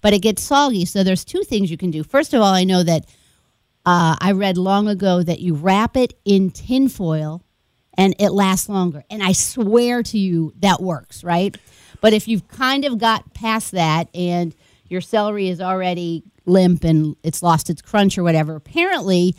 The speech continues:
you, all you have to do is soak it in water overnight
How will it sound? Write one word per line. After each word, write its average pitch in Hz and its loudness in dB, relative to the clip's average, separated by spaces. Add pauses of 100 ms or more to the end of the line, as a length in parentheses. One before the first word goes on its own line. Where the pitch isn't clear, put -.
(440)
you, 214 -2
all 254 6
you 311 2
have 302 -2
to 240 0
do 240 0
is 190 4
soak - 2
it 339 0
in 196 4
water 226 2
overnight 190 2